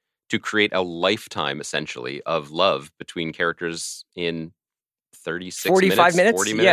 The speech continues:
Speaker 1: minutes
Speaker 2: like,
Speaker 1: of
Speaker 2: with they,
Speaker 1: screen
Speaker 2: they did
Speaker 1: time.
Speaker 2: about twelve minutes of the stuff in the beginning
Speaker 1: It's
Speaker 2: of them
Speaker 1: awesome.
Speaker 2: going to the convenience store, and then there's about ten minutes of them going into town. I thought also, you know, this echoed, th-, I felt like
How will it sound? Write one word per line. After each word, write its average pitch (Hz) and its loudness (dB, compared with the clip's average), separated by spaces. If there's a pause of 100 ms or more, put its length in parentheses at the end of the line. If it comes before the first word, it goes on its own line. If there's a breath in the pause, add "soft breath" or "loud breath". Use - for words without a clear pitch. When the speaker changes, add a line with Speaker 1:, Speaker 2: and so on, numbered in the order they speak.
Speaker 1:
minutes 131 6
Speaker 2:
like, 135 4
Speaker 1:
of - -8
Speaker 2:
with 147 2
they, 147 6
Speaker 1:
screen 131 4
Speaker 2:
they 147 6
did 123 4
Speaker 1:
time. 156 4
Speaker 2:
about 143 4
twelve 147 4
minutes 139 2
of 127 -2
the 131 -2
stuff 123 2
in 123 0
the 117 0
beginning 120 0
Speaker 1:
It's 117 -8
Speaker 2:
of 120 -2
them - 2
Speaker 1:
awesome. 120 2
Speaker 2:
going 123 2
to 117 0
the 113 -8
convenience 113 -4
store, 110 0
and 110 -2
then 107 0
there's 107 -2
about 107 0
ten 107 -2
minutes 104 -2
of 107 -4
them 98 -4 (100)
going 107 0
into 101 -4
town. 101 -2 (680 loud breath)
I 160 6
thought 202 4
also, 139 4 (160)
you 147 0
know, 120 4
this 139 0
echoed, 135 2 (1400)
th-, 156 -6
I 147 4
felt 147 4
like 131 4